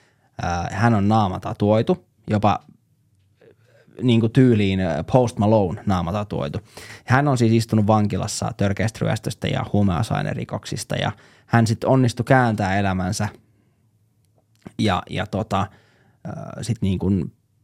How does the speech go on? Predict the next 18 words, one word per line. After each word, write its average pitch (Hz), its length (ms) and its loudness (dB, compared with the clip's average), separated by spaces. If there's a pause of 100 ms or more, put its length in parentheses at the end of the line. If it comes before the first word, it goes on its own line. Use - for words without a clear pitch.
(240)
pääsi 110 240 4
jaloille 104 400 2
ja 98 100 0
nyt 107 140 0
hän 101 180 0
niin 101 120 0
kun 98 100 -4
tekee 104 320 0
ihan 107 200 2
siis 104 140 -2
silleen 120 340 4
se, 117 200 0
semmoista 131 320 2
musaa, 120 260 4
että 104 100 -4
sä 117 80 -2
tunnet 117 260 0
mut, 123 220 0